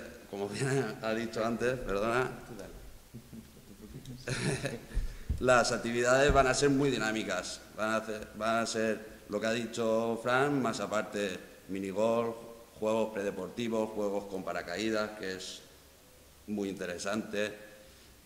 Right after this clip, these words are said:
El viernes último haremos una mini fiesta, queremos hacer vídeo grupal,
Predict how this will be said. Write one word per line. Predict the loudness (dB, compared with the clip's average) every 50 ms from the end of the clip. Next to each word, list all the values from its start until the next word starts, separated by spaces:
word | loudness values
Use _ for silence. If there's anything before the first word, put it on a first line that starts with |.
| -20 -20 -20 -12 -6
El | -6 -4 -4
viernes | -2 -2 0 0 2 0 0 -2 -2
último | -4 -4 -2 -2 -2 -2 0
haremos | 0 0 -2 -2 -4 -4 -6 -6
una | -6 -4 -4 -4 -4
mini | -4 -6 -6 -6
fiesta, | -6 -4 -2 -2 -2 -2 0 2 4 6 6 6 4 2
queremos | 0 -4 -6 -4 -4 -6
hacer | -6 -6 -4 -4 -2 -2 -4 -6 -8 -12 -14 -8
vídeo | -6 -4 -2 -2 -2 -4
grupal, | -6 -6 -8 -4 0 2 4 6 8 8 8 6 4 2 0 -4 -8